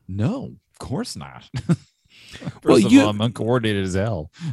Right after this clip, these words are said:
Speaker 1: <laughs> But
Speaker 2: Well, yeah, I
Speaker 1: just
Speaker 2: mean,
Speaker 1: 'cause I'm
Speaker 2: you're
Speaker 1: tall, I mean.
Speaker 2: Yeah, but you're built pretty broadly too. You've got, you've got sh-, you, you, you've got the shoulders for basketball as well. Um,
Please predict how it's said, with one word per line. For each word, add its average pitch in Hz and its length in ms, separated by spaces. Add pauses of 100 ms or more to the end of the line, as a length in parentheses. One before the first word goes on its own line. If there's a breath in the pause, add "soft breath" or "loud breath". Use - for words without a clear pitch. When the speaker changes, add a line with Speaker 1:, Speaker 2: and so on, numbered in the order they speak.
(120 loud breath)
Speaker 1:
<laughs> - 340
But - 120
Speaker 2:
Well, 147 240
yeah, 117 200
I - 40
Speaker 1:
just 101 100
Speaker 2:
mean, 123 100
Speaker 1:
'cause 120 100
I'm 147 80
Speaker 2:
you're 143 120
Speaker 1:
tall, 104 640
I 98 40
mean. 95 360 (420 soft breath)
Speaker 2:
Yeah, 69 240
but 143 120
you're 180 200
built 120 400
pretty 90 300
broadly 80 600
too. 78 280
You've 69 200
got, 76 260 (320)
you've 92 120
got 64 220
sh-, - 200
you, 101 160
you, 110 260
you've 113 140
got 110 240
the 87 100
shoulders 104 440
for - 100
basketball - 640
as - 100
well. - 340 (800 soft breath)
Um, 65 580